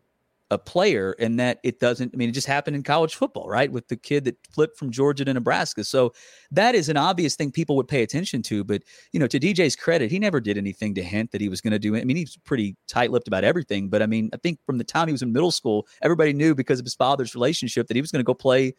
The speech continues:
for John Calipari no matter where he was. So, you know, we got our hopes up about some things, and I don't think we were crazy to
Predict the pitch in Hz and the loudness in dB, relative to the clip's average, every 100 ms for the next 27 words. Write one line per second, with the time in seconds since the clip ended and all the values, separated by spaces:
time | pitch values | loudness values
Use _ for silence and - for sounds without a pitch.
0 | _ _ - 127 143 143 151 143 - 170 | _ _ -8 0 2 2 0 0 0 0
1 | 160 170 175 156 202 185 98 85 80 - | 0 2 2 2 0 0 -2 -4 -4 0
2 | 143 127 - _ _ - 170 160 214 190 | 2 2 -2 _ _ -2 0 2 4 4
3 | 175 123 135 - 160 160 151 151 - 143 | 4 2 0 0 0 2 2 2 -4 -2
4 | 151 156 165 - - 120 120 117 110 113 | 0 0 -4 -6 -2 0 2 0 0 0
5 | 151 - 165 147 156 131 117 - - 127 | 0 -2 -4 0 2 4 2 -2 -2 0
6 | 151 139 151 - - 131 120 113 | 2 -2 -4 -4 -2 0 2 0